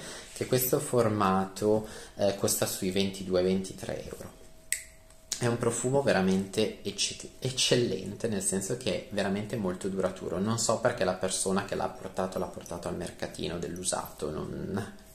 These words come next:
non me lo spiego, si vede che non gli piaceva la fragranza. A questo punto magari è stato un regalo non apprezzato, perché come fragranza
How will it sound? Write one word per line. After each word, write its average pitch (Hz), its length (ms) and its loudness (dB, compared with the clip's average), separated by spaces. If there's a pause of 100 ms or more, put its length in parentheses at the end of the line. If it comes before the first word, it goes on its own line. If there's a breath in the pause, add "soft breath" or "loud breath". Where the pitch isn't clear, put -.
(180)
non 117 180 0
me 110 100 2
lo 95 80 -2
spiego, 87 300 -6
si - 140 -6
vede 95 140 4
che - 180 -4 (260)
non 104 160 0
gli 104 160 0
piaceva 95 340 2
la 82 120 2
fragranza. - 680 -2 (280 loud breath)
A - 100 2
questo 92 280 -2
punto 95 260 2
magari 90 260 6
è 95 40 2
stato - 280 0
un 95 80 0
regalo 90 500 2
non 87 160 -4
apprezzato, - 760 -8 (400 loud breath)
perché - 260 0
come 120 220 2
fragranza 107 880 2